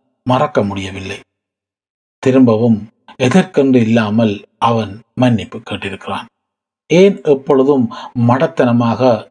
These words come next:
இப்படி மன்னிப்பு கேட்கிறான்? அந்த நினைவு அவனை விட்டு நீங்க மறுத்தது. அதனால் அதை பற்றி யாருடனாவது பேச வேண்டும் என்று நினைத்தான்.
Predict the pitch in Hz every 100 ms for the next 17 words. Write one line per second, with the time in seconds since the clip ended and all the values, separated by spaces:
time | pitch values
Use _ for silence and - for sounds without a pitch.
0 | _ 143 123 143 135 120 104 120 131 127
1 | 143 131 143 143 139 _ _ _ _ _
2 | _ _ _ _ _ _ _ _ - -
3 | 151 165 131 135 123 131 123 113 - 147
4 | 151 120 165 - 160 127 123 120 131 160
5 | 120 90 92 92 101 101 - _ _ _
6 | _ _ _ _ _ _ _ _ _ 143
7 | 123 113 120 98 - _ - - 160 175
8 | 160 139 131 135 107 107 107 143 170 165
9 | 139 127 127 135 127 180 196 160 117 110
10 | 107 104 101 95 95 - -